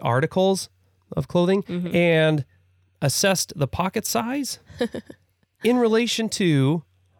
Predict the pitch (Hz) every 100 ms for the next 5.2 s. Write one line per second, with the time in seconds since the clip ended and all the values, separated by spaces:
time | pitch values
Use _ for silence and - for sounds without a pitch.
0 | _ 165 214 214 160 139 160 160 156 143
1 | - _ _ _ 135 131 139 147 139 -
2 | - 123 117 123 117 110 - 311 349 -
3 | 120 104 113 107 104 107 95 - - -
4 | - - - - 202 - 294 - 294 -
5 | 196 160